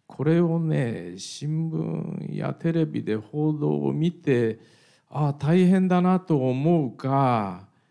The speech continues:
あー、乗り込んで何か役に立とうかと思うだけの、ちょっとした差だけのことだろうと思うんですが、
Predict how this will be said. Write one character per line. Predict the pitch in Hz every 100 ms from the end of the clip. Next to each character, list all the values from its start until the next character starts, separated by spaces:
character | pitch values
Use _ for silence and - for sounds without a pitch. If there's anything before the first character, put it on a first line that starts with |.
| _ _ _
あ | 131 123 120 117 113 113 113 120 120
ー、 |
乗 | 127
り | 151
込 | 165 160 147
ん |
で | 123 120 123 120 107 _ _ _
何 | 113 117 147
か | 143
役 | 123 123 151
に | 139
立 | 117
と | 117 147
う | 123
か | 117
と | - 67 - _ _ _ _ _ _ _ _
思 | 127 185 196
う | 170
だ | 135
け | 143 180
の、 | 185 185 110 - _ _
ち | 277
ょ |
っ | 269
と | 180
し | -
た | 127
差 | - 117
だ | 131
け | 135 143
の | 139 101 - _ _ _
こ | - 117
と | 101
だ | 98
ろ | 110
う | 107
と | -
思 | 90 90
う | 90
ん | 78
で | 80
す | -
が、 | 82 90